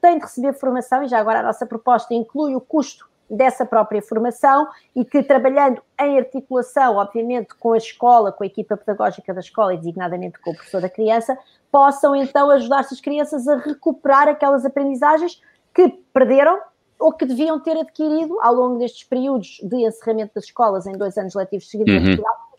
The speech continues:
Speaker 1: que não adquiriram.
Speaker 2: Estamos a caminhar largamente para o final do programa, Susana Peralta.
Speaker 1: É.
Speaker 2: Eh,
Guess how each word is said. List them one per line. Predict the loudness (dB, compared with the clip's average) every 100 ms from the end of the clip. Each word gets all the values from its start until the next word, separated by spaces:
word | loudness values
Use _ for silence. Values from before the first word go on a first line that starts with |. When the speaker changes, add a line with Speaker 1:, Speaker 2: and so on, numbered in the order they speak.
| _
Speaker 1:
que |
não | -2 0 0
adquiriram. | -4 -6 -4 -4 -4 -12 -20 -20 -16 -4
Speaker 2:
Estamos | -2 0 0 0
a |
caminhar | 2 2 4
largamente | 4 2 2 0
para | 0
o | -2
final | 0 0
do | 0
programa, | 0 0 0
Susana | 0 -2
Peralta. | 2 0 2 2
Speaker 1:
É. | 4 2
Speaker 2:
Eh, | 2